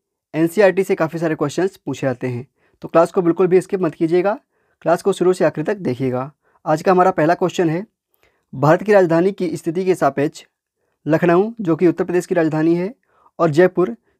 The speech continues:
जो कि राजस्थान की राजधानी है, की दिशाएं क्रमशः क्या हैं?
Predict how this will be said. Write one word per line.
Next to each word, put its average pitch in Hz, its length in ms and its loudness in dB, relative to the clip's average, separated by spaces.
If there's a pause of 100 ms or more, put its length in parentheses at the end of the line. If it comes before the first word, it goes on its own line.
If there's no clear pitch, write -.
जो 151 140 -2
कि 208 100 -4
राजस्थान 170 380 2
की 156 100 0
राजधानी 143 400 0
है, 165 180 -4 (440)
की 196 80 -2
दिशाएं 160 480 2
क्रमशः 160 480 0
क्या 139 260 -2
हैं? 123 240 -8